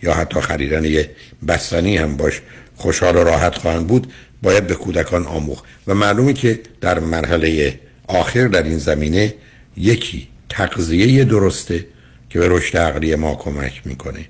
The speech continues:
و یکی خواب درسته. یعنی اگر ما هر شب به موقع در یه ساعتی بخوابیم،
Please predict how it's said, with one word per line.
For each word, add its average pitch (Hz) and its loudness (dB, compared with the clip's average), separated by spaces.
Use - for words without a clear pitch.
و 92 -2
یکی 104 -2
خواب 78 -2
درسته. - -14
یعنی 92 4
اگر 87 2
ما 80 0
هر 82 -4
شب 85 0
به 87 2
موقع 90 2
در 90 0
یه 95 2
ساعتی 85 0
بخوابیم، - -4